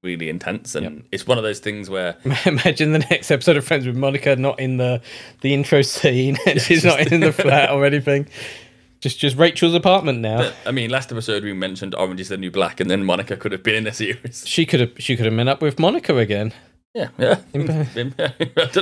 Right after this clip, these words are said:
Speaker 1: if you go to the same part of prison for that, but
Speaker 2: So, so yeah, we, every time we change scene, <laughs> we change to the prison scene with,
Speaker 1: Yeah,
Speaker 2: uh, Monica and
Speaker 1: okay.
Speaker 2: Monica.
Speaker 1: But I guess in situations like this, context is al-, is always key.
Speaker 2: Yes.
Speaker 1: So, you know, yes, the law's black and white, but then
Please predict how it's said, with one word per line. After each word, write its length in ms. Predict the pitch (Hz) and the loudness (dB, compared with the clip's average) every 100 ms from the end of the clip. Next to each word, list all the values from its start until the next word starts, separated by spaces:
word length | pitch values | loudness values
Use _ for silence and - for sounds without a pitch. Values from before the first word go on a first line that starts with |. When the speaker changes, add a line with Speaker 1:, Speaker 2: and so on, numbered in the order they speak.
| 175 | 0
Speaker 1:
if 60 | - | -2
you 60 | |
go 100 | 147 | -2
to 100 | 131 | -2
the 80 | 131 | -4
same 280 | 123 127 123 | -2 0 -2
part 260 | - 127 123 | -2 0 0
of 80 | |
prison 260 | 120 107 104 | -2 -4 -4
for 80 | 95 | -4
that, 200 | 107 - | -4 -2
but 100 | 98 | -2
Speaker 2:
So, 160 | 135 - | -2 -2
so 120 | 139 | 0
yeah, 180 | 147 151 | 4 4
we, 140 | 123 135 | 4 2
every 220 | 151 156 | 2 0
time 160 | 156 143 | 2 0
we 100 | 131 | 2
change 460 | 156 139 127 - | 2 2 -2 -4
scene, 360 | - 143 117 110 - 147 | 0 2 2 0 -4 -6
<laughs> 180 | 123 | -2
we 100 | 151 | -2
change 320 | 131 151 135 - | 0 0 0 0
to 60 | |
the 60 | 135 | 0
prison 360 | 135 147 131 117 | 0 -2 -2 -4
scene 400 | 117 110 123 - _ - - _ | -4 -2 -4 -6 _ -20 -20 _
with, 180 | 123 120 | -2 2
Speaker 1:
Yeah, 100 | 135 | 4
Speaker 2:
uh, 40 | |
Monica 260 | 151 160 175 | 4 4 4
and 40 | 175 | 4
Speaker 1:
okay. 80 | 185 | 4
Speaker 2:
Monica. 360 | 202 - 117 - - _ - | 2 0 -2 -4 -20 _ -2
Speaker 1:
But 80 | 139 | 0
I 40 | |
guess 200 | - 135 | 0 -2
in 80 | 147 | -4
situations 380 | 90 - 113 107 | -6 -4 -4 -4
like 20 | 95 | -6
this, 140 | 101 | -8
context 600 | - 98 101 98 - - | -8 -8 -6 -8 -8 -10
is 120 | 92 | -6
al-, 180 | 92 82 | -2 -2
is 120 | 87 | 0
always 200 | 87 82 | 0 0
key. 320 | - 95 110 - _ | -2 -4 -4 -6 _
Speaker 2:
Yes. 260 | 90 76 - | -14 -14 -14
Speaker 1:
So, 480 | - 98 87 76 76 - - _ _ _ | -4 -2 -2 -4 -10 -18 -20 _ _ _
you 80 | 117 | -2
know, 60 | 95 | -2
yes, 420 | 92 95 120 - | -4 -2 -4 -2
the 100 | 107 | -4
law's 300 | 107 98 95 | -2 -4 -4
black 240 | 98 98 | -6 -8
and 100 | 98 | -6
white, 240 | 90 76 - - | -4 -6 -6 -8
but 160 | 87 | -2
then 420 | 90 87 82 73 | -2 -2 -6 -14